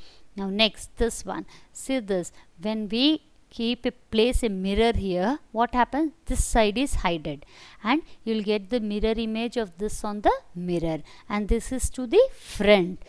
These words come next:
So here also in the mirror also you'll get the mirror image to the front,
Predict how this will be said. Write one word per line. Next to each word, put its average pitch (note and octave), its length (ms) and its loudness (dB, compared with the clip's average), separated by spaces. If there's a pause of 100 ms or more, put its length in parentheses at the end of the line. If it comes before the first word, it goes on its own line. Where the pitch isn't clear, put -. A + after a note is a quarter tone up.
(160)
So - 160 -2
here A#3+ 300 0
also A#3+ 260 0
in A#3+ 100 -4
the A3+ 80 -4
mirror A3 360 -2
also A#3+ 240 -2
you'll A#3 280 0
get G#3+ 260 -4
the B3 100 4
mirror A#3 440 -2
image A3 560 -4
to B3 100 -8
the F4+ 160 6 (240)
front, F#3+ 480 -4